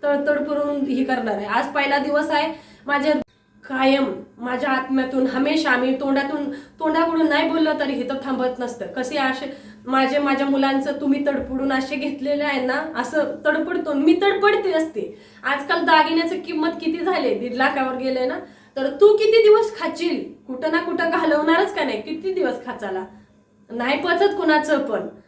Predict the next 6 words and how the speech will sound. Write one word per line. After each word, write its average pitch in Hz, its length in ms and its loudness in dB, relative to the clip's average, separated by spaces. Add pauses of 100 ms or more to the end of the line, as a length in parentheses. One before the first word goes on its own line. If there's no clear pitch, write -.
(120)
त्यामुळं 262 380 0
कष्टाचा 302 840 -2
कधी 170 140 -2
घाम 262 300 -4
गाळा, 269 420 0 (640)
कष्टाचं 254 420 -6